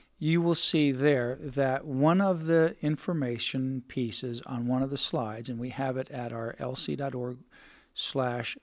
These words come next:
vaccine webpage, that the F D A states that one of the issues with these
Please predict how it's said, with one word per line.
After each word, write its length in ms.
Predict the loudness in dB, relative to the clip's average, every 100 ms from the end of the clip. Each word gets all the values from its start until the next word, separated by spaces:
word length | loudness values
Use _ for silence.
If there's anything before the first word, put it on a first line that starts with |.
| _
vaccine 720 | -6 -6 -4 -2 0 2 0 -4 -4
webpage, 720 | -4 -4 -14 -12 -12 -12 -14 -16 -20 -20 -20 -20 -20 _
that 160 | 2 4
the 140 | 10
F 160 | 8 8
D 180 | 6 6
A 380 | 8 6 2 0
states 800 | 0 4 6 6 4 -2 -8
that 200 | -4 -4
one 380 | 2 6 6 6
of 480 | 2 6 8 8 4
the 240 | 0 2 2
issues 480 | 2 0 0 0
with 220 | 0 -2 0
these 340 | 0 0 -4